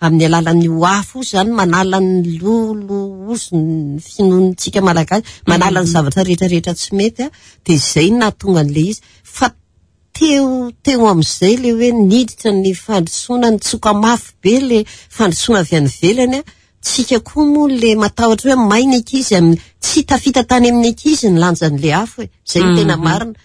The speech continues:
Speaker 1: Fa ny ray aman-dreny koa natahotra ny zanany ho
Speaker 2: Hoe sao
Speaker 1: may.
Speaker 2: dia may dia
Speaker 1: Sao dia may dia
Speaker 2: aleo
Speaker 1: aleo ary mitondra ny tony ilay tsy mandoro tony.
Speaker 2: Mhm.
Speaker 1: Nefa tsy mipetaka amin'izay ilay soatoavina maha malagasy ao anatin'ilay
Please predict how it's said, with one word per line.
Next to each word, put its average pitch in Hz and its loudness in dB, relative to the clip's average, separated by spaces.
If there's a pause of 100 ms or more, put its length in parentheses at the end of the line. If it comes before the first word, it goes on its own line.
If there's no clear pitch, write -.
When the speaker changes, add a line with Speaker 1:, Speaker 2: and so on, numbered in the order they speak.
(180)
Speaker 1:
Fa - -4
ny 208 2
ray 226 2
aman-dreny 185 0
koa 302 -4
natahotra 233 -2
ny 190 0
zanany 190 0
ho 208 4
Speaker 2:
Hoe 202 -2
sao 240 2
Speaker 1:
may. 240 2
Speaker 2:
dia 190 0
may 196 2
dia 190 -4
Speaker 1:
Sao 165 4
dia 165 2
may 202 4
dia 240 2
Speaker 2:
aleo 220 4
Speaker 1:
aleo - -
ary 262 2
mitondra 214 -4
ny 160 0
tony 220 -4
ilay 208 0
tsy - -10
mandoro 170 0
tony. 269 -4 (200)
Speaker 2:
Mhm. 185 0
Speaker 1:
Nefa 180 2
tsy 170 0
mipetaka 262 -4
amin'izay 196 0
ilay 262 -2
soatoavina 214 -4
maha 156 0
malagasy 160 -2
ao 220 -2
anatin'ilay 190 -2